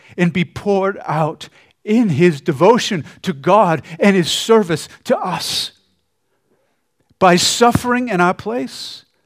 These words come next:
and paying the penalty that we deserve. As he satisfies God's wrath, removes our guilt,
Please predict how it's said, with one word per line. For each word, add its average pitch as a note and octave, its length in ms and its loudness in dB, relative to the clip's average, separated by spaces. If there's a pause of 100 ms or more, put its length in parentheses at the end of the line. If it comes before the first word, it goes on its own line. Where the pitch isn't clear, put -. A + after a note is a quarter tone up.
(840)
and B2+ 120 -10
paying E3+ 320 -2
the C#3+ 80 -8
penalty C#3+ 460 -8
that A#2+ 160 -10
we A#2 120 -10
deserve. G#2+ 560 -14 (1300)
As C#3 160 -2
he D3 200 -4 (360)
satisfies F3 760 0
God's A#2 280 -8
wrath, D3 600 -4 (800)
removes E3+ 560 2
our C#3 260 -4
guilt, D#3 540 -4